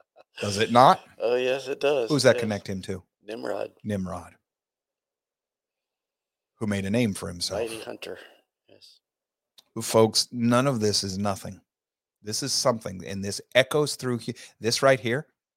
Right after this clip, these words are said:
Speaker 1: Jacob and Esau. Hold on, Charlie. I want you to help me with this one here. Again, Esau sells his birthright for a bowl of soup. He's so hungry. All he's worried about is his belly. When he sells his birthright, he sells the dou-, double portion of inheritance.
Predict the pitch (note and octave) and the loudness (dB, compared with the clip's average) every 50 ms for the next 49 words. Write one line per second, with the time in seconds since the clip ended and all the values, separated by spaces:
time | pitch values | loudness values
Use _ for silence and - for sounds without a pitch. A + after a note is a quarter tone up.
0 | _ - - A#2 A#2 - A#2+ A2+ G#2 - - G#2+ A2+ - - C3 C#3+ C#3 - - | _ -2 -2 -2 0 0 -4 -4 -4 -8 -8 -10 -8 -6 -4 -4 -4 -6 -6 -8
1 | B2 D3+ F3 B2+ G2 F#2+ - - F2+ F2+ F#2+ G2 G2+ G#2 G#2 - G2+ G#2 G2+ G#2+ | -8 -6 -6 -8 -10 -10 -12 -14 -14 -12 -12 -10 -10 -10 -12 -12 -12 -10 -6 -6
2 | G2+ D#2+ D#2+ F#2+ F#2 F#2 F#2 F#2 - - F#2 F#2+ F#2+ F2+ - _ _ _ _ _ | -6 -6 -8 -12 -10 -10 -10 -10 -10 -12 -12 -12 -12 -14 -14 _ _ _ _ _
3 | _ _ _ _ - A2+ A2+ G#2 C#3 D#3 D3 G#2 F2 - _ _ _ _ _ _ | _ _ _ _ -2 -2 2 6 6 6 6 6 2 -6 _ _ _ _ _ _
4 | _ _ - - B2+ F3 F#3 - - B2+ A2+ G#2+ - - C3 A#2+ A2+ A2 - A2 | _ _ -4 0 0 0 2 4 6 6 6 6 4 4 2 2 2 2 -2 -4
5 | F#2+ F2+ F2+ F2+ - _ - - C#3 D3+ D3 - - G2+ G2 G2 - - - F#2 | -6 -6 -8 -14 -20 _ 4 8 8 8 8 4 -4 -4 -4 -4 -6 -8 -12 -14
6 | F2+ F2 F2+ _ - F#2+ G#2+ A#2+ B2+ B2 - - B2+ A2+ F2+ - _ - - G2+ | -14 -14 -14 _ -6 -2 0 0 0 0 0 -2 -2 -2 -4 -4 _ -14 -8 -6
7 | - - D3+ E3 F#3 E3+ E3 B2+ G2+ F#2+ G#2+ C3+ F3+ F#3+ E3 E3+ F#3 F3 D#3+ C3+ | -2 2 2 2 2 0 -2 -6 -4 -4 -2 0 0 0 -2 -2 -4 -4 0 2
8 | C3+ C3+ A#2+ A2 G#2+ G#2 G2+ F#2+ F2+ F2+ A2+ A#2+ G#2 G2 F#2 - - - - - | 2 2 2 0 -4 -4 -8 -8 -2 2 2 2 2 2 -6 -10 -16 -20 -20 -20
9 | - - G#2 A2+ A#2 - - F3 G3 D#3+ D3 B2+ - - C3 E3+ D#3+ - - F#2+ | -14 -6 -2 -2 0 2 4 2 2 2 0 -6 0 0 0 0 0 -2 -8 -10
10 | F#2 F#2+ G2+ - - A#2+ B2 C3 B2 A2 G#2 G#2+ G#2+ G#2+ G#2+ A2+ - A2+ A2 A2 | -10 -8 -8 -4 -2 -2 -2 0 -2 -4 -2 0 -2 -2 -2 -6 -14 -6 -4 -2
11 | A2 C#3+ C#3+ - D3+ D3 D3+ - - D#3 D#3+ E3+ D#3 - - - F#2+ - - A#2 | -2 -2 -4 -4 -4 -4 -4 -4 -8 -8 -8 -8 -8 -8 -10 -10 -10 -12 -12 -12
12 | - - | -12 -12